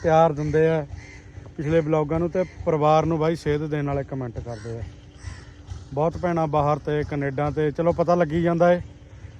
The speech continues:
ਕਿਉਂਕਿ ਕਈ ਭੈਣਾਂ ਕੁਮੈਂਟ ਦੇ ਵਿੱਚ ਲਿਖ ਵੀ ਦਿੰਦੀਆਂ ਵੀ ਅਸੀਂ ਇੱਥੇ ਤੇ ਆ। ਜਿਕਣਾ ਭੈਣ ਦਲਵਿੰਦਰ ਕੌਰ ਆ, ਉਹ ਵੀ ਦੱਸ ਦਿੰਦੀ ਆ ਵੀ ਹਰੇਕ ਦਾ ਪਤਾ ਲੱਗੀ ਜਾਂਦਾ। ਚਲੋ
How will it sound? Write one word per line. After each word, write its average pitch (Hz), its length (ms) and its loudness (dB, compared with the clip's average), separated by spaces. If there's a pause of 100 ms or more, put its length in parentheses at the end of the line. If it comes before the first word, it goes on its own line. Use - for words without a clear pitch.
(140)
ਕਿਉਂਕਿ 156 220 -8
ਕਈ 170 200 0
ਭੈਣਾਂ 160 360 0
ਕੁਮੈਂਟ 151 300 -2
ਦੇ 151 100 -2
ਵਿੱਚ 147 160 -4
ਲਿਖ 147 220 -2
ਵੀ 147 100 -4
ਦਿੰਦੀਆਂ 143 280 -2
ਵੀ 143 100 0
ਅਸੀਂ 147 180 -2
ਇੱਥੇ 139 220 -4
ਤੇ 143 220 -2
ਆ। 143 60 -4 (840)
ਜਿਕਣਾ 147 380 -2
ਭੈਣ 147 460 -2
ਦਲਵਿੰਦਰ 139 460 -4
ਕੌਰ 143 260 -2
ਆ, 143 120 -2 (960)
ਉਹ 156 100 2
ਵੀ 185 100 2
ਦੱਸ 160 240 0
ਦਿੰਦੀ 151 360 -2
ਆ 147 140 0 (1000)
ਵੀ 131 640 -4 (920)
ਹਰੇਕ 185 280 4
ਦਾ 226 100 4
ਪਤਾ 185 200 2
ਲੱਗੀ 160 240 0
ਜਾਂਦਾ। 160 260 0
ਚਲੋ 165 280 0